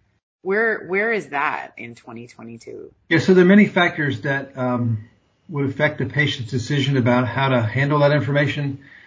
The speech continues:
Speaker 2: The first thing I wanna emphasize, though, is that I think that information is very empowering.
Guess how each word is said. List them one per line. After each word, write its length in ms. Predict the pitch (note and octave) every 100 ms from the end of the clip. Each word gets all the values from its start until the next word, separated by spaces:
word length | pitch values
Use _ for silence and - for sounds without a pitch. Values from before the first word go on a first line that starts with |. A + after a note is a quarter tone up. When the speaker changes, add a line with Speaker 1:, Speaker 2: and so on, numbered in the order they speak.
| _
Speaker 2:
The 100 | A#2
first 260 | E3 F3+ -
thing 180 | D#3+
I 200 | D#3 D3+
wanna 340 | C3+ C#3 C3 C3
emphasize, 640 | D#3 C#3+ C3 - B2+ A#2
though, 160 | C3+ C3
is 160 | B2+
that 340 | A#2 C3 C3+ - _ _ - _ _ _ _ _ _ _ -
I 80 | D3
think 380 | - E3+ D3 - _ _ _ _ -
that 260 | B2+ D3 D#3
information 540 | E3 D3 D#3 - C#3+
is 100 | A#2
very 200 | C#3+ C#3
empowering. 680 | B2 - C3 C#3+ D#3+ F3